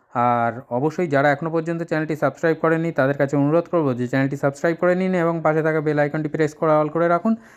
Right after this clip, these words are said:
যাতে আ-, প্রতিদিন সন্ধ্যা ছটায় আমার চ্যানেলে যে ভিডিও আসে গার্ডেনিং রিলেটেড, সেই রকম ভিডিওগুলো দেখে, কেয়ারগুলো দেখে আপনারাও সুন্দরভাবে আপনাদের বাগানগুলো সাজিয়ে তুলুন ফুলে ফলে। আর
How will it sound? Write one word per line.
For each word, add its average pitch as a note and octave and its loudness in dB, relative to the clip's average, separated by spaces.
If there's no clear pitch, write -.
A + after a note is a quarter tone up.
যাতে C#3+ 0
আ-, C3+ 2
প্রতিদিন F3+ -4
সন্ধ্যা D#3 -4
ছটায় D#3 0
আমার D3+ 2
চ্যানেলে D#3 -2
যে C#3+ 0
ভিডিও C#3+ -2
আসে C3 0
গার্ডেনিং D3 0
রিলেটেড, D3 -2
সেই C#3 -2
রকম D3 -2
ভিডিওগুলো C#3 0
দেখে, C#3+ -2
কেয়ারগুলো C3+ 0
দেখে C#3+ 0
আপনারাও D3+ 0
সুন্দরভাবে C#3+ 0
আপনাদের C3+ 0
বাগানগুলো C3+ 0
সাজিয়ে C3+ 0
তুলুন E3 -2
ফুলে - -4
ফলে। A#2 0
আর A2+ 0